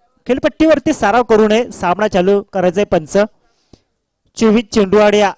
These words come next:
चोवीस धावांची गरज या ठिकाणी पाहायला मिळतेय. ते, अ, चिंचवली गोहे संघाला. आसुर्डी संघाला विनंती असेल की आपण क्षेत्ररक्षण लगेचच सजवून घ्यायचंय.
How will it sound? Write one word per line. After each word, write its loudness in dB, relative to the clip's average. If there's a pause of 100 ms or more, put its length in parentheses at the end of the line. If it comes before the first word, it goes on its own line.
(140)
चोवीस 0
धावांची -2
गरज 0 (160)
या -6
ठिकाणी -6
पाहायला -4
मिळतेय. -4 (480)
ते, 0
अ, 0 (1500)
चिंचवली -2
गोहे 0
संघाला. -4 (1300)
आसुर्डी 0
संघाला -2
विनंती -2
असेल -4
की -6
आपण 0
क्षेत्ररक्षण -4 (640)
लगेचच -4
सजवून -2
घ्यायचंय. -6